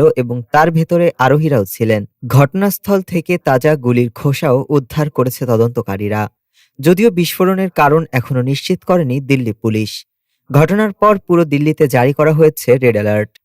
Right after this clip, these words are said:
পাশাপাশি মুম্বাই, উত্তরপ্রদেশ, উত্তরাখণ্ড ও জয়পুর সহ বিভিন্ন রাজ্যে বাড়ানো হয়েছে নিরাপত্তা।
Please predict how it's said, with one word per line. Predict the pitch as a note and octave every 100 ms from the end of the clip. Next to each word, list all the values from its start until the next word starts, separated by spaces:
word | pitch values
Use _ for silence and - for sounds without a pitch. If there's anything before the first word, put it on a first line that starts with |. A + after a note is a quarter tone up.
| -
পাশাপাশি | C#3 F#3+ G3 F3+ F#3
মুম্বাই, | C3 C3 C3+ C3+ C#3 C3 _ -
উত্তরপ্রদেশ, | A2+ - F3 - G#2+ C#3+ E3+ - _ _
উত্তরাখণ্ড | D#3+ - G3 F#3 F#3+ F#3 F#3+ F#3 -
ও | B2
জয়পুর | - C3+ D3+ F#3
সহ | F#3 D#3+ D3 D#3+
বিভিন্ন | C3 C3 C3+ C#3
রাজ্যে | A2+ G#2 - F3
বাড়ানো | C3+ C3+ D#3+
হয়েছে | E3 F3 E3 D#3+
নিরাপত্তা। | A2+ G#2+ - A2 -